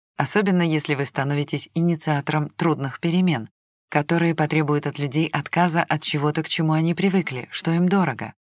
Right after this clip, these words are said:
убеждений, привычек, стиля жизни, методов работы. Это саммари о негативных аспектах лидерства и о том,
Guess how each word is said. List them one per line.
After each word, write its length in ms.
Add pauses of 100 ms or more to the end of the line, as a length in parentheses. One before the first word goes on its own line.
(220)
убеждений, 640
привычек, 540
стиля 340
жизни, 540
методов 480
работы. 500 (680)
Это 220
саммари 540
о 100
негативных 720
аспектах 540
лидерства 520 (360)
и 80
о 120
том, 320